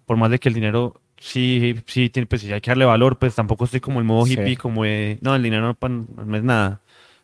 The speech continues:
Speaker 1: Eh, sí, da un montón de comodidades, pero sí como entender que no es como la prioridad. Entonces, a lo que iba ya como cuando, que,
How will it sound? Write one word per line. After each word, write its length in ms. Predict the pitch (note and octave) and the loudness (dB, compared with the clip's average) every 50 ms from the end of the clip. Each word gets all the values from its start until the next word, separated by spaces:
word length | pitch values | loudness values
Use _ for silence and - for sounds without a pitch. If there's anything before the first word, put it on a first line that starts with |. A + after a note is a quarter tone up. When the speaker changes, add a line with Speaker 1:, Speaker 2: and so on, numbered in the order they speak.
| _ _ _ _ - | _ _ _ _ -6
Speaker 1:
Eh, 440 | - A2 A2+ A2 G#2+ G#2+ G#2+ G#2 G2+ - _ | 0 2 4 6 6 6 4 2 2 -2 _
sí, 240 | - - A#2 A2 G2+ | -4 0 2 2 2
da 100 | F#2 F#2 | 0 -2
un 120 | F#2 F#2 | -4 -4
montón 240 | G2+ G#2+ - B2 A#2 | -4 -2 0 2 0
de 80 | A2+ | 0
comodidades, 680 | - - G2+ G2+ G2 F#2+ G2 A2+ A#2+ A2+ G2 F#2+ F#2 - | 0 0 -2 -2 0 2 2 4 4 4 2 2 -2 -4
pero 720 | - - G#2 G#2 G2+ G#2 G#2 G#2 G#2 G#2 G#2 G2+ G2 G2+ G#2 A#2 D3 - _ _ | -4 -2 0 2 2 2 2 2 2 2 0 0 -2 -4 -6 -8 -14 -20 _ _
sí 140 | - - A#2+ | -4 -4 0
como 160 | - C3 C3 | 2 4 4
entender 240 | B2+ - A#2+ A2+ G#2+ | 4 4 2 0 0
que 100 | - - B2 | 0 2 2
no 60 | B2+ | 2
es 80 | A#2+ - | 0 0
como 180 | - C3 B2 | 0 0 2
la 80 | A2+ A2 | 2 2
prioridad. 420 | - A2 A2 G#2 A2 A#2 A2 G2 - - - - - - - - | 0 0 0 2 4 4 2 2 0 -8 -20 -20 -20 -20 -20 -12
Entonces, 340 | _ - B2 C#3+ D#3 - - | _ 4 4 4 4 4 2
a 40 | - | 2
lo 100 | C#3 C3+ | 2 2
que 100 | C3+ - | 4 4
iba 100 | C#3 C#3+ D3+ | 4 4 6
ya 120 | D#3+ D#3+ | 4 4
como 220 | - E3+ D#3+ C#3+ B2+ | 2 2 0 0 2
cuando, 280 | - C3+ B2+ B2+ B2+ | 2 0 0 0 -2
que, 120 | - B2+ | -4 -4